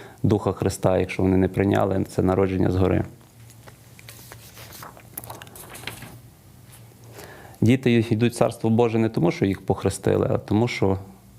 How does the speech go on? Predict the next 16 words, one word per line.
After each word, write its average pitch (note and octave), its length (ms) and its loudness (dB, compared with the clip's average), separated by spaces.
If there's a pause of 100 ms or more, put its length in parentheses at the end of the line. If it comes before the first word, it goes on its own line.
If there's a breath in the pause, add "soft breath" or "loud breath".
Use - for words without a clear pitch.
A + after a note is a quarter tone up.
(600)
вони G2 220 4
є G2 120 4
діти, A2 340 0
і - 380 0 (100)
Господь G2+ 400 -2
їм F#2+ 80 0
заповів F#2+ 400 0
Царство F#2+ 380 -2
Боже. A2 300 -2 (1160 loud breath)
Слово C#3 340 2
Господнє, B2 500 0
воно, A2 440 2 (840 loud breath)
е, F#2+ 240 2
закриває A2+ 440 2
будь-яку A2 360 0
суперечку. - 680 -2